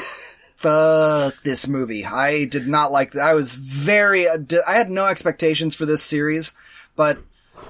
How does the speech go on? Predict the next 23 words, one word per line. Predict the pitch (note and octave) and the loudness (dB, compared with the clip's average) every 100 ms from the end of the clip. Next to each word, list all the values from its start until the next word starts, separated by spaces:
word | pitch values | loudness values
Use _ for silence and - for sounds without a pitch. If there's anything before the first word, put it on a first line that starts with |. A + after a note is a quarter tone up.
| - | -6
after | D3+ F3 E3+ | -2 -2 -2
the | |
first | D#3 F3+ F3 | -2 -2 -2
one, | D#3+ | -2
I | |
was | D3+ | 0
like, | D3+ | 0
"All | F#3 C#4+ | 0 0
right, | A#3 C4+ A#3 C#3+ | 0 0 0 0
okay, | C3+ G#3+ G3 F3 | -2 -2 0 2
I | G3+ | 2
know | E3+ G3+ | 0 -2
they're | D#3+ | -2
probably | F#3 F#3 | 0 0
just | D#3+ | -2
gonna | F3 D#3 | -4 -4
repeat | C#3+ - F#3 - | -4 -4 -6 -4
the | C#3 C3 | -4 -2
same | - F3 E3 | -2 -2 -2
kind | E3+ D3+ | -2 -2
of | |
process, | B2 F#3+ F3+ - A#2+ A#2 | -2 -2 0 0 -2 -4
but | - A#2 | -4 -6